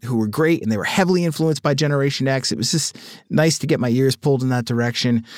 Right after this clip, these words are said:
Uh, Matt and Dave from The Explosion, by the way, they got a new band called Space Cadet. Check them out. They're awesome. Um, yeah,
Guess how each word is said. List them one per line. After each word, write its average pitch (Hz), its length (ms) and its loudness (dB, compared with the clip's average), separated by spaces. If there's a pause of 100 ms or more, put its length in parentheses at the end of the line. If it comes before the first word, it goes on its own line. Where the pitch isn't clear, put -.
(160)
Uh, 95 120 0
Matt 156 260 4
and 143 100 0
Dave 156 260 2
from 143 100 0
The 131 80 2
Explosion, 127 440 0
by 120 120 0
the 120 60 2
way, 120 80 2
they 113 80 2
got 110 120 0
a 107 40 2
new 107 100 2
band 107 200 -2
called 101 160 -2
Space - 420 0
Cadet. 135 380 -2
Check 117 260 -4
them 113 160 4
out. 110 160 0
They're - 180 -6
awesome. 110 360 0 (440)
Um, 123 540 2 (260)
yeah, 185 260 2